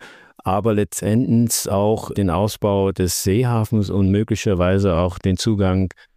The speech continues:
der chinesischen Marine zu diesem Hafen. Und das hat bei den U S A und Australien, auch Neuseeland, für große Sorge geführt, weil die Möglichkeit, dass China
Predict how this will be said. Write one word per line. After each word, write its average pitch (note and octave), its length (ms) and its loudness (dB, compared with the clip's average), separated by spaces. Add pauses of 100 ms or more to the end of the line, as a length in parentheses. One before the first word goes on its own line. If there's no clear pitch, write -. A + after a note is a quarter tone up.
(120)
der F2 160 2
chinesischen F#2 580 0
Marine F2+ 720 2
zu - 120 -2
diesem F#2+ 320 0
Hafen. E2 580 -2 (800)
Und F2+ 220 0
das B2+ 240 0
hat A#2 280 -4 (120)
bei F2+ 160 2
den F2+ 180 0
U G2+ 160 0
S G2+ 200 0
A F2+ 400 0
und E2+ 600 -2
Australien, F2+ 800 0
auch E2+ 240 0
Neuseeland, F2 680 2
für E2+ 600 -2
große F#2 600 0 (760)
Sorge G#2 580 2
geführt, G2+ 600 0 (100)
weil F2+ 560 0 (140)
die G#2 60 2
Möglichkeit, G2 720 0
dass F#2 160 -2
China F#2 640 0